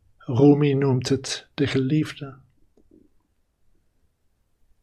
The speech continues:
Misschien zal jij een ander woord gebruiken, maar weet dat het in ieder geval je een grote blijdschap zal geven.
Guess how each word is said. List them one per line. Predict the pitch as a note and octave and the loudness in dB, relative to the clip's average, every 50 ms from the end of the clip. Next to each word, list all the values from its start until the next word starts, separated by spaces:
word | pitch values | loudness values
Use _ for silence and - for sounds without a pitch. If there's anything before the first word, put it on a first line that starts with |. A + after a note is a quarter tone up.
| _ _ _ _ _ _ _ | _ _ _ _ _ _ _
Misschien | - D#3+ D#3+ - - - - F#3 F3+ F3 F3 F3 E3+ C#3 | -2 2 2 2 2 4 6 6 8 8 8 8 6 6
zal | - - F3 D#3 D#3 D3+ | 4 2 4 4 6 6
jij | D3+ D#3 D#3 D3+ D3+ D3 D3 D3 D3 D3 E3+ F3 | 6 6 6 6 6 6 4 4 4 2 2 0
een | D3 D3 | -2 -2
ander | D#3+ D3+ D3 C#3+ C#3+ C#3 | -2 -4 -4 -2 -4 -4
woord | B2+ D3+ E3 D#3+ D#3 D#3 | -2 -2 -2 -2 -4 -6
gebruiken, | - - - B2+ A#2+ A#2 A2+ A#2 A#2 A#2 A2+ - B2 B2 A#2 - - _ _ _ _ _ _ _ _ _ _ _ _ _ _ _ _ _ _ _ | -6 -10 -10 -8 -6 -6 -4 -4 -4 -6 -8 -10 -12 -12 -14 -16 -20 _ _ _ _ _ _ _ _ _ _ _ _ _ _ _ _ _ _ _
maar | - C#3 C#3+ C#3+ C3+ | -8 -4 -2 0 4
weet | D3 D3 D3+ D#3 D#3 D3+ D#3 - - | 6 8 8 8 6 4 2 -4 -4
dat | - D#3 C3+ - | -2 -2 -2 2
het | - C#3+ - - | 0 0 0 2
in | E3+ C3+ C3 E3 | 0 2 4 6
ieder | G3 G3+ F#3+ - | 6 6 4 2
geval | F#3 E3+ - - E3+ D#3 D3+ D3+ D#3 D#3 D#3+ E3+ - - - _ _ _ _ _ _ _ | -2 -2 0 2 4 4 6 4 4 0 -2 -6 -12 -18 -20 _ _ _ _ _ _ _
je | - C3+ | -8 -4
een | C3 B2 A#2 | -2 -2 -2
grote | A#2+ - C3+ C3+ C3 C3 B2+ - C#3 | 0 2 2 4 4 4 2 0 0
blijdschap | A#2 C#3 C#3+ C3+ C#3+ C#3+ C#3+ - - - C3 C3+ C3+ - | 2 2 2 2 2 2 0 -2 -2 -2 -4 -4 -8 -10
zal | - - - - - C3 A#2+ | -8 -6 -6 -4 -2 -2 -4
geven. | F#2+ - - - A#2 A2 G#2 G#2 G2+ - B2 A#2+ A#2 | -4 -4 -4 -2 -2 -2 -2 -2 -4 -8 -12 -14 -14